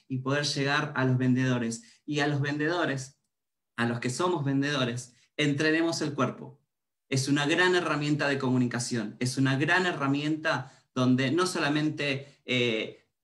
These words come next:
desde la postura podemos cambiar o hacer un gran cambio, sino en general, desde la respiración, desde la gestualidad y desde la postura.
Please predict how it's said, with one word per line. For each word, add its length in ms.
desde 440
la 260
postura 760
podemos 400
cambiar 400
o 60
hacer 260
un 80
gran 240
cambio, 460
sino 540
en 180
general, 720
desde 300
la 140
respiración, 920
desde 320
la 140
gestualidad 840
y 120
desde 240
la 140
postura. 480